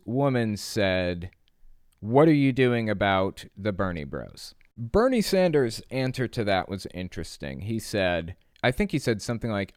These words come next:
"I don't want people who are mean and aggressive in my supporters. I don't want supporters like that," is basically what he said. "But for the record, we have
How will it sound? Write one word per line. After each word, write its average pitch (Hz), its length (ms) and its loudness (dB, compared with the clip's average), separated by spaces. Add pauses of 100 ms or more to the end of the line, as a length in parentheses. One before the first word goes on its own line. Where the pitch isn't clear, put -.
"I 151 100 8
don't 196 220 6
want 139 540 0 (100)
people 123 380 2
who 120 140 2
are 110 160 2
mean 110 280 -2
and 107 120 -2
aggressive 98 1000 -2
in 104 220 -4
my 90 480 0 (160)
supporters. 87 680 -4
I 131 120 8
don't 170 180 4
want 135 240 2
supporters 101 560 -2
like 80 300 -4
that," 65 240 -6
is 101 80 -12
basically 101 420 0
what 90 160 -2
he 85 80 -4
said. 78 380 -6 (320)
"But 147 340 6
for 180 340 4
the 139 140 4
record, 117 640 2 (800)
we 151 200 6
have 131 680 2